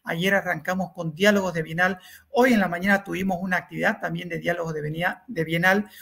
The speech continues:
un conversatorio entre arquitectos. Y en este momento vamos a dar inicio a lo que será el ciclo de conferencias magistrales, donde vamos a tener profesionales de diferentes países que van a estar compartiendo con nosotros sus experiencias sobre arquitectura.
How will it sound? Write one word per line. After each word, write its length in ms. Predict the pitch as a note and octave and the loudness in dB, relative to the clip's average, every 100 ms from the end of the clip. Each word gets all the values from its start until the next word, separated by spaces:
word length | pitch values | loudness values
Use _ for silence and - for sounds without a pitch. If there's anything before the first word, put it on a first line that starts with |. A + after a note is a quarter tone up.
| - | -14
un 140 | G3 F3+ | -10 -6
conversatorio 680 | F#3 E3+ D#3+ D#3 - F3+ | -4 -4 -6 -6 -6 -6
entre 200 | F3+ E3+ | -6 -6
arquitectos. 920 | E3 E3 - G3 G3+ G#3 G#3 - - _ | -6 -8 -6 -6 -4 -6 -6 -20 -20 _
Y 140 | G3+ | 6
en 60 | A#3 | 6
este 180 | A#3+ G#3 | 6 6
momento 340 | G3+ A3 G#3 | 4 4 2
vamos 320 | G3+ G3+ F#3+ | 0 0 -2
a 60 | F#3 | -2
dar 140 | G3 | -2
inicio 540 | G3 G3+ G3 G#3+ G#3 G#3 - - _ - | 0 -2 -2 -2 -2 -4 -18 -20 _ 0
a 180 | G#3 | 2
lo 160 | G3+ F#3 | 4 0
que 100 | E3+ | -8
será 240 | - G3 | -2 2
el 120 | G#3 F#3+ | 2 2
ciclo 500 | - A#3+ A#3+ A3 G#3 | 0 0 2 0 2
de 320 | G#3+ A3+ - | 2 0 -6
conferencias 600 | F3 E3+ F3+ G3+ G#3 F#3 | -10 -6 -2 -2 -2 -4
magistrales, 560 | E3+ E3+ D#3+ B3+ A#3 | -6 -8 -4 0 0
donde 200 | F#3+ F3 | 0 -4
vamos 240 | F3+ F#3+ F#3 | -6 -4 -6
a 80 | F#3 | -6
tener 320 | F3+ G3 G3+ - _ _ | -2 -2 -2 -14 _ _
profesionales 580 | G3+ G3+ G3 G#3 A3+ G#3+ | -6 -6 -2 0 2 2
de 80 | F#3 | 0
diferentes 540 | F#3 - G3+ G3 F3 | -2 -4 -4 -4 -8
países 420 | - F#3+ A3 G3+ | -4 -2 -2 -6
que 120 | - E3+ | -8 -6
van 120 | F3+ | -6
a 40 | |
estar 240 | D#3+ - - | -8 -10 -8
compartiendo 580 | E3 E3 E3 A#3+ A3 | -8 -8 -4 -2 -2
con 140 | F3+ E3+ | -4 -14
nosotros 420 | - G3 F#3 - | -12 -14 -14 -8
sus 160 | G#3+ G#3+ | -4 -4
experiencias 720 | G3 F3 F#3+ F#3+ - F#3+ F3+ _ - _ | -4 -6 -4 -6 -4 -4 -4 _ -20 _
sobre 540 | - - G3 G3 G3+ - | -8 -6 -2 -2 -4 -4
arquitectura. 960 | E3+ - E3 - D3 - F3 C#3+ C3 | -8 -6 -12 -10 -12 -10 -8 -8 -10